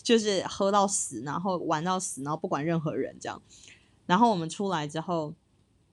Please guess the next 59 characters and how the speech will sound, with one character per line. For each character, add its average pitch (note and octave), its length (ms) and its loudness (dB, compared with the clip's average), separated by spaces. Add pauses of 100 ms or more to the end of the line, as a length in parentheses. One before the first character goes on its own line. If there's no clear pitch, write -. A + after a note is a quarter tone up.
(140)
我 F3 160 -2
老 D#3+ 180 2
公 E3 160 -4
就 F3+ 100 -2
说 F3+ 140 -2
他 F3 160 -4
要 E3+ 100 0
自 F#3 140 -8
己 D#3 140 -4
主 C#3 180 -8
持 - 180 -6
玩 D3 200 -2
游 D3 120 -2
戏 - 160 -2
那 D3 160 -4
一 C#3 60 -4
趴， C#3+ 380 -6 (500)
然 D#3+ 140 -2
后 E3+ 180 2
他 F#3 140 -2
就 F3+ 80 2
自 F3+ 100 -4
己 E3 80 0
上 D3+ 240 -2
台 - 220 -8
了， F#2 120 -6
跟 E3+ 160 -2
主 D#3 140 -4
持 D3+ 160 -4
人 C3+ 100 -4
一 D3+ 80 -4
起， - 220 -2
我 D#3 100 0
就 D3 80 -6
坐 F#3+ 160 6
在 G3 60 8
底 E3+ 160 4
下， D3+ 300 4
我 F3 60 2
跟 A#3 120 4
我 G#3+ 80 6
的 F3+ 60 6
姐 E3+ 160 4
妹 F#3 160 4
她 F#3 100 2
们 E3+ 140 2
坐 F#3 160 0
在 E3+ 180 4
一 E3+ 60 4
起 - 280 -2
大 F#3 160 8
抱 F3+ 220 4
怨 F3 160 0
刚 E3 140 0
刚 F3+ 120 0
发 G3 80 0 (120)
生 C4 240 6
的 C4+ 120 2 (140)
事。 - 380 -10